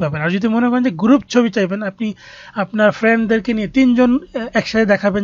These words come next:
চারজন একসাথে দেখাবেন, সেক্ষেত্রে আপনাকে যেতে হবে এই nine is to, sorry, sixteen is to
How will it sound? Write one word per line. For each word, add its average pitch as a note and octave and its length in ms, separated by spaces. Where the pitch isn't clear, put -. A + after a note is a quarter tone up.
চারজন A#3 320
একসাথে A3 280
দেখাবেন, G3+ 280
সেক্ষেত্রে D#4 520
আপনাকে A#3 320
যেতে A#3 240
হবে B3+ 180
এই F3+ 80
nine A3+ 260
is - 140
to, D4 80
sorry, D#3+ 200
sixteen D4+ 480
is - 80
to D#4 80